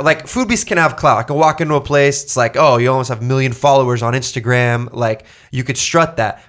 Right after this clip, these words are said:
But that's not what I personally find pride in. I like, "Do you, did you find enjoyment from what we posted today? Did you learn about Starbucks having a new Frappuccino? Then I did my job." Or, "Did you learn about this dope new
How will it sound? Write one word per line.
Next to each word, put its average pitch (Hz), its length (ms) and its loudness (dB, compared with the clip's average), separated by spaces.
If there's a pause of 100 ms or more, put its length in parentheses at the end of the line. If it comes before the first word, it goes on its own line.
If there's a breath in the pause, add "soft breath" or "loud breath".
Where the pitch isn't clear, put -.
But 143 220 0 (320 loud breath)
that's 226 360 2
not 180 440 2
what 135 360 0
I 156 300 2
personally 131 880 -6 (100)
find 123 240 0
pride 240 320 2
in. 110 240 -6
I 147 120 4
like, 120 260 2
"Do 151 140 -2
you, 185 400 -8
did 139 180 -6
you 190 80 -4
find 185 340 0
enjoyment 170 540 0
from 135 180 -6
what 139 120 2
we 135 100 -2
posted 151 420 -2
today? 110 340 -6 (200 loud breath)
Did 131 160 -2
you 147 180 -2
learn 127 520 2 (160 soft breath)
about 123 240 0
Starbucks 139 480 2
having 127 280 0
a 120 60 -4
new 117 140 -4
Frappuccino? 117 720 -4 (140)
Then 139 100 2
I 139 80 2
did 151 180 2
my 135 160 0
job." 120 480 0 (280 loud breath)
Or, 139 100 2
"Did 127 160 -2
you 131 100 -4 (220)
learn 180 380 4
about 143 200 2
this 123 200 -2
dope 147 440 0
new 139 300 0